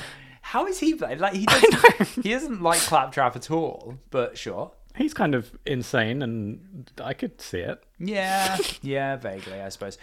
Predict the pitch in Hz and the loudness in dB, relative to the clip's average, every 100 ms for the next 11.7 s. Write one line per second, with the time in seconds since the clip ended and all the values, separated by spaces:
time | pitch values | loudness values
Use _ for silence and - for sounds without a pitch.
0 | - - - 151 139 - 135 90 113 131 | -20 -16 2 4 4 4 2 2 -2 -2
1 | 117 123 117 - 110 113 110 85 82 - | -2 -2 -2 -6 -6 -2 -4 -4 -16 -14
2 | 127 - 104 92 92 85 80 92 - 113 | -12 -12 -12 -12 -16 -16 -16 -16 -14 -12
3 | - 160 269 240 - 120 185 202 190 175 | -2 2 2 2 -2 2 6 8 8 6
4 | 160 147 107 101 87 110 117 135 160 143 | 2 0 2 0 0 -2 0 0 2 0
5 | 110 92 87 98 110 107 107 104 104 117 | 0 -6 -12 -8 -4 -2 -2 -6 -6 -2
6 | 139 147 143 131 127 123 107 - 117 98 | 2 4 4 2 0 -2 -4 -8 -8 0
7 | 160 139 127 110 107 107 104 98 - - | 2 4 4 4 2 0 -4 -6 -10 -4
8 | 190 196 202 175 175 175 160 151 - 143 | 0 2 2 4 4 4 2 2 2 6
9 | 143 107 139 165 170 160 131 110 104 135 | 6 8 6 6 8 6 4 -2 -4 -2
10 | 127 135 120 117 107 - 110 98 101 120 | 0 0 0 0 -4 -6 -4 -2 0 0
11 | 127 135 - 110 104 98 95 | 0 0 -6 -8 -8 -8 -12